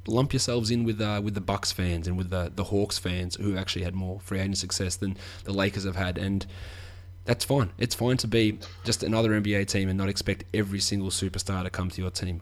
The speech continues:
Westbrook, hey, he might come at some point, but not at the moment. Now, wha-, the one thing I wanted to do here, guys, and we're talking about that, this before we went to air, I want to pour a little bit of cold water on this, uh, Westbrook signing. It's great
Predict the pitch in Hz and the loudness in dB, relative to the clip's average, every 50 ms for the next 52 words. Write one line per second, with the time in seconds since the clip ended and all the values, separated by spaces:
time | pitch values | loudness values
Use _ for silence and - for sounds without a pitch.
0 | - - 113 123 123 - 143 131 - - 139 127 95 110 139 131 113 113 120 - | -2 0 2 2 4 6 4 4 4 2 2 4 6 6 6 6 6 4 2 2
1 | - 104 90 82 - - - - - - 95 95 - - 85 85 - - - - | 0 -2 -2 -2 -2 -4 -2 -2 0 0 0 -2 -2 -4 -6 -6 -6 -8 -8 -4
2 | 90 90 92 - - - - - - - - - - 135 135 131 - 127 123 139 | -2 -2 -2 -4 -6 -10 -14 -14 -14 -14 -6 2 4 4 4 4 4 4 6 6
3 | 131 104 90 - 120 131 131 123 123 107 123 135 131 143 131 143 165 185 202 - | 6 4 4 6 8 8 8 8 6 6 4 2 2 4 6 6 6 4 4 4
4 | 208 196 143 120 120 123 127 123 - 120 95 104 104 101 95 - - - - - | 4 4 6 6 6 6 4 4 2 2 4 4 4 4 2 0 -6 -12 -14 -14
5 | - - - 107 104 104 98 101 98 98 101 104 101 98 98 - 113 107 104 - | -12 0 2 4 4 4 4 2 0 2 2 0 0 -2 0 0 0 2 2 0
6 | 95 95 95 92 - - 98 87 - 92 101 104 - - 101 - 113 101 98 98 | 0 0 0 0 0 -2 -4 -4 -4 -6 -4 -4 -4 -4 -4 -2 0 0 0 0
7 | 95 95 92 - - - - 98 110 143 170 208 - - - 190 156 135 117 117 | 0 -2 -2 -4 -4 -4 -2 -2 0 -2 -2 -4 -6 0 2 4 4 4 4 4
8 | 107 98 98 95 - - 104 95 92 92 95 98 110 113 110 - - - - - | 2 0 0 -4 -2 -2 -2 -2 0 -2 -2 0 0 -2 -2 -6 -10 -10 -6 -2
9 | 95 98 98 95 - 98 98 98 98 101 - - 101 104 - - 113 101 - - | 0 0 2 2 2 2 0 0 -2 -2 -2 -2 -2 -2 0 -2 -4 -2 -2 0
10 | 107 110 135 156 - 131 131 - - 123 117 113 113 | 0 0 0 2 0 0 0 0 0 2 4 4 4